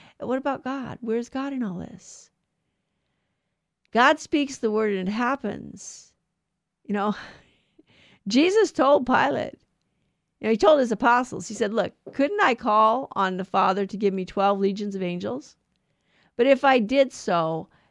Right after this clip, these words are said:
then how would the prophecies be fulfilled? I'm not gonna do that," Jesus said. "I came to suffer." Now, he didn't say that with the words. He had said that. He had told them he had come to suffer.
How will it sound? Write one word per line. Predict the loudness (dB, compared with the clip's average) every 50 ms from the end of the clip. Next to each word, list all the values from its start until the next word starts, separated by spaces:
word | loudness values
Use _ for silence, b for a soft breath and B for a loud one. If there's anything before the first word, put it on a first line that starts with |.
| _ _
then | -4 -2 0 0
how | 0 0 0 0 0 0 2 0 0
would | 0 0 0 0 0 -2 -4 -6 _ _ _ _ _ _ _ _ _ _ _ _ -12
the | -10
prophecies | -4 0 2 2 2 0 -2 -6 -6 -6 -6 -8 -8
be | -6 -8 -8 -8
fulfilled? | -8 -10 -12 -12 -8 -6 -4 -4 -4 -4 -6 -10 -14 _ _ _ _ _ _ _ _ _ _ _ _ _ _ _ _ _ _ -8
I'm | -6 -2
not | -2 -2 -2
gonna | -2 -2 -2 -2
do | -2 -2 -2 -2 -2
that," | -2 -4 -6 -8 -12 -16 -20 _ _ _ _
Jesus | -8 -6 -6 -4 -6 -8 -8
said. | -8 -8 -6 -6 -6 -8 -8 -12 _ _ _ _ _ _ _ -2
"I | -2 -2
came | 0 0 0 0 0 -2
to | -4
suffer." | -6 -4 -2 -2 -2 -2 -6 -12 -10
Now, | -8 -4
he | -4 -2 -2
didn't | -2 -2 -4 -4
say | -4 -2 -2 0 0 0
that | 0 -2 -4 -4
with | -6 -8 -8
the | -8 -8
words. | -6 -4 -2 0 0 0 0 -2 -4 -10 _ _ _ _ _ _ _
He | _ -6 -6
had | -4 -2 -2 -2 -2 -2
said | 0 2 2 2 2
that. | -2 -4 -4
He | -2 -2
had | -2 -2
told | 0 0 0 0 0 -2
them | -6 -10 -12 -14 -20 _ _ _ _ _
he | -6 -2 -2
had | -2 -2 -2
come | -4 -4 -4 -6 -8 -12
to | -12 -10
suffer. | -6 -6 -6 -6 -8 -14